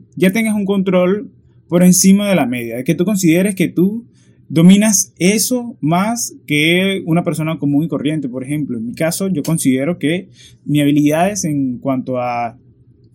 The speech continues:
el man-, eh, el manejo de la computadora y todo esto se me da muy bien. Porque tengo, conozco personas que son hasta menores de edad que yo y realmente entran a la computadora y ni idea de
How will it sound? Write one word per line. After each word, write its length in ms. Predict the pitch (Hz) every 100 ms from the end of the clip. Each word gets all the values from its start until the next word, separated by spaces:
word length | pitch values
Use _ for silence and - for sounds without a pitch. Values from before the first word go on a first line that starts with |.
| _ - _ _
el 400 | 123 123 120 123
man-, 280 | 123 131 135 -
eh, 380 | 131 117 123 - _ _ _
el 120 | 143 147
manejo 440 | 147 160 175 196
de 80 | 190
la 220 | 160 139
computadora 920 | - 139 120 135 - 135 147 180 170
y 80 | 143
todo 260 | 156 165 190
esto 200 | 190 190
se 120 | 147
me 120 | 135
da 140 | 147
muy 200 | 160 170
bien. 360 | 143 127 113 120 _ _ _ _ _ _ _ _ _ _ _ _ _
Porque 180 | - 135
tengo, 520 | 147 165 175 202 - -
conozco 340 | 156 160 185
personas 400 | 185 160 180 170
que 100 | 139
son 200 | 180 170
hasta 360 | 143 123 113 - - - - _ -
menores 440 | 131 151 170 165
de 180 | 147 143
edad 200 | 143 151
que 140 | - 196
yo 200 | 175 185
y 40 |
realmente 460 | 151 147 180 165 180
entran 260 | 180 202
a 60 | 185
la 80 | 147
computadora 580 | 135 127 127 135 170 196
y 60 |
ni 240 | 175 156 143
idea 480 | 135 143 151 175
de 400 | 196 165 139 127